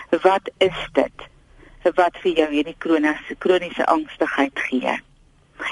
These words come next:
En dan is dit ook belangrik, Christel, dat ons begin neerskryf in ons verhoudings, want weet jy, verhoudings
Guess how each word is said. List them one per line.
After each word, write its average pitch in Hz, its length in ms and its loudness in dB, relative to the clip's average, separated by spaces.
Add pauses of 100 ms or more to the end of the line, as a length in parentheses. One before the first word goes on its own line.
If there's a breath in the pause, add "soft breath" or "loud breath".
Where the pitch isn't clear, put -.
(140 loud breath)
En 254 180 4
dan 320 180 2
is 415 120 0
dit - 160 0
ook 370 240 2
belangrik, 202 580 2
Christel, 180 640 0 (480 loud breath)
dat 240 280 4
ons 254 240 2
begin 285 400 2
neerskryf 175 960 0 (260)
in 226 180 4
ons 277 200 4
verhoudings, 156 720 0
want 214 180 2
weet 254 220 2
jy, 427 160 2
verhoudings 202 760 2